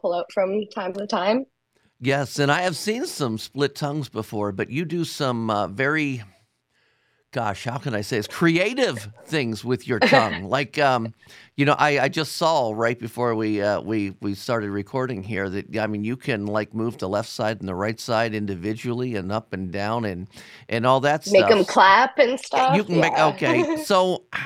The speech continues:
Speaker 2: how do you train your tongue to clap?
Speaker 1: It hon-, <laughs>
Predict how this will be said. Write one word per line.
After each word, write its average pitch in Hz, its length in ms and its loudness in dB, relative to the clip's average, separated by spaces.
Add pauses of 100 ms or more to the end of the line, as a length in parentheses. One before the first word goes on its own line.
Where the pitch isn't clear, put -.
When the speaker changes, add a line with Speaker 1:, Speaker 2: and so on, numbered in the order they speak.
Speaker 2:
how - 320 0
do 269 80 -2
you 247 160 0
train 170 640 -2 (100)
your 120 220 -2
tongue 143 600 -2 (240)
to - 120 -4
clap? - 540 -8 (3250)
Speaker 1:
It 269 160 6
hon-, 254 240 4
<laughs> 226 360 -8